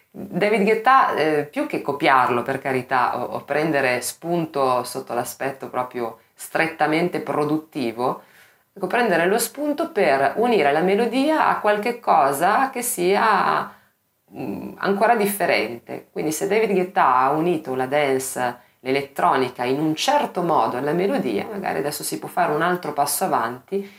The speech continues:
e trovare un'altra sonorità elettronica, però da abbinare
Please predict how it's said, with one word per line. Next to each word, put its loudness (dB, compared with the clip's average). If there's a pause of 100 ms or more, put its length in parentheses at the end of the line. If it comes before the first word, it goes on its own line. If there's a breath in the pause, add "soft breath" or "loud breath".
(140 loud breath)
e -2
trovare 4
un'altra 0
sonorità 4
elettronica, -2 (640 soft breath)
però 0
da 2
abbinare 0